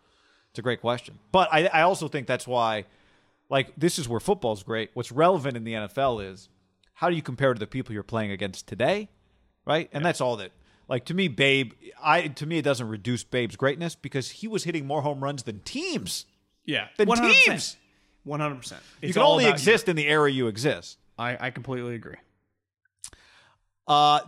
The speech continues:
Speaker 1: from Nick Moon, "What's up, guys? Oh four Jesuit High School, Sacramento graduate. Found you guys on Bleacher years ago. Never stopped listening." Appreciate that. Nick Moon, nine one six. Nine one six is the, uh, Sacramento area code. Uh, "Always dig your takes. Appreciate your focus on Bay Area, Sacramento,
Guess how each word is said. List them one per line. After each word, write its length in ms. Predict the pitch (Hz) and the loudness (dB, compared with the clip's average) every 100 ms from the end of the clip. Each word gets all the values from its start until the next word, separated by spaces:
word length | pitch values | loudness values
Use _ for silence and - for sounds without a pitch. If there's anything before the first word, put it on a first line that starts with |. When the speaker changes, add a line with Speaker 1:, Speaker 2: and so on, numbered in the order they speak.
| 156 | -2
Speaker 1:
from 160 | 170 170 | 0 4
Nick 180 | 220 180 | 4 4
Moon, 240 | 196 160 | 4 4
"What's 140 | 220 | 4
up, 120 | 208 143 | 4 6
guys? 300 | 147 151 170 | 6 6 4
Oh 140 | 180 | 2
four 260 | 165 175 165 | 4 2 2
Jesuit 460 | 139 156 151 165 | 4 2 2 0
High 160 | 139 156 | 2 0
School, 380 | 151 - 160 156 | 0 -2 0 0
Sacramento 500 | - 151 160 151 151 | 0 -2 0 0 2
graduate. 480 | 127 165 196 127 76 _ _ _ _ - | 6 6 6 0 -12 _ _ _ _ -2
Found 200 | 147 151 | 0 2
you 40 | |
guys 220 | 147 135 | 4 6
on 140 | 139 127 | 4 2
Bleacher 420 | 131 196 - 120 | 0 0 -2 -6
years 320 | 110 175 185 | -2 0 0
ago. 280 | 156 165 156 | 2 4 4
Never 240 | 151 156 | 2 -2
stopped 260 | 143 160 - | 0 0 0
listening." 300 | 113 - 98 | -6 -12 -20
Appreciate 380 | - 113 - 98 | -18 -16 -14 -14
that. 200 | 104 95 _ 117 | -16 -16 _ -14
Nick 200 | 117 104 | -12 -8
Moon, 320 | 110 131 131 | -8 -8 -6
nine 220 | 117 117 | -6 -4
one 140 | 113 | -6
six. 380 | 104 135 180 - _ _ - | -4 -4 -6 -10 _ _ -10
Nine 120 | 110 | -6
one 120 | 104 - | -6 -6
six 240 | 107 - | -8 -10
is 100 | 95 | -14
the, 160 | 95 85 | -14 -14
uh, 60 | |
Sacramento 400 | - 98 104 98 | -12 -12 -12 -10
area 180 | 101 117 | -10 -10
code. 240 | 127 160 - _ _ _ _ _ | -8 -8 -10 _ _ _ _ _
Uh, 280 | 143 143 143 | 4 6 6
"Always 360 | 175 175 180 139 | 6 6 6 4
dig 160 | 160 | 0
your 100 | 139 | 0
takes. 380 | - 165 170 - | 2 2 2 -4
Appreciate 360 | - 143 120 117 | -10 -8 -6 -8
your 80 | |
focus 320 | 127 135 123 117 | -6 -6 -6 -6
on 100 | 104 | -2
Bay 160 | 127 | 0
Area, 180 | 127 120 | 0 -2
Sacramento, 600 | - 117 127 117 117 110 | -4 -6 -4 -4 -2 -4